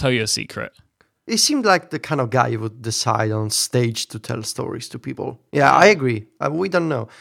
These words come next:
Speaker 2: Uh, there's also this, uh, uh, article from two thousand and eight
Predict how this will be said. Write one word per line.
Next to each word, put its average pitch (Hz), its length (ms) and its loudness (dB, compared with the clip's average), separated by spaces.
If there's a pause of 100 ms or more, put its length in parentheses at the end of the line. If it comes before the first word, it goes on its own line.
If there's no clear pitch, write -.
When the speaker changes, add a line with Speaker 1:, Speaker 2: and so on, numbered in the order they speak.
(140)
Speaker 2:
Uh, 151 160 6
there's 175 220 0
also 247 280 2
this, 170 220 0
uh, 127 380 4 (240)
uh, 113 340 -4 (160)
article 139 340 0
from 120 320 -4
two 123 120 -16
thousand 131 260 -4
and 110 1300 -6
eight 139 380 -2